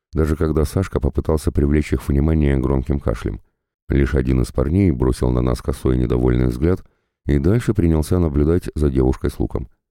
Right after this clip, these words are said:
Возможно, я бы не узнал её со спины, если бы не огненные волосы, собранные в густой высокий хвост и открывающие соблазнительную женственную шею.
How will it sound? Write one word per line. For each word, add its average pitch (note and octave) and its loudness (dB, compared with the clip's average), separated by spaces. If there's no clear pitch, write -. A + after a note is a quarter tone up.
Возможно, A2 2
я A#2+ 4
бы A2 2
не A2+ 4
узнал A2+ 2
её C2 2
со C2 -2
спины, G#1+ -2
если B1+ 0
бы B1 2
не C2 2
огненные C2 2
волосы, C#2 0
собранные B1+ 0
в B1 0
густой C2 0
высокий C2 0
хвост F#2 -2
и - 0
открывающие D#2+ 2
соблазнительную C#2+ 0
женственную C#2 0
шею. G1+ -2